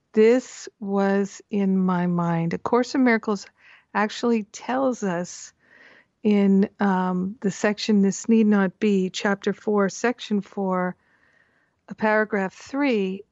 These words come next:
it says, "When you are sad, know this need not be."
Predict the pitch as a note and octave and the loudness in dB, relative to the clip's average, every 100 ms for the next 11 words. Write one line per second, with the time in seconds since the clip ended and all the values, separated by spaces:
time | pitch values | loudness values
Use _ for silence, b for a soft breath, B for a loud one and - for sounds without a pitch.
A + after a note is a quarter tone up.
0 | _ - - G#3+ G3+ G3 - - - F#3+ | _ -20 0 2 4 2 -4 -16 -8 0
1 | G#3 B3 C4+ C#4 C4 A3 G3+ - - A#3 | 4 4 4 4 4 2 -2 -8 -4 -2
2 | G3+ E3+ E3+ F#3+ - _ G3 G3 G#3+ G#3+ | 0 -2 -6 -10 -12 _ 2 4 4 4
3 | G#3+ G#3+ A3+ _ _ A#3 A#3 A3+ - _ | 2 0 -4 _ _ 2 2 0 -18 _
4 | A3+ G3+ G3+ G#3 G3 _ - G3 F3+ F3+ | 0 2 4 2 -2 _ -2 0 0 -2
5 | - - G#3 F#3+ E3+ E3 - | -6 -20 -8 -4 -4 -6 -10